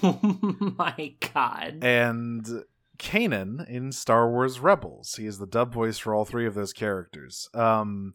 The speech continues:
Speaker 2: in addition, he will be voicing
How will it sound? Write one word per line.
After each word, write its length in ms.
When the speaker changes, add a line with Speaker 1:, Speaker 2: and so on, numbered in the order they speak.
Speaker 2:
in 140
addition, 580
he 160
will 260
be 140
voicing 720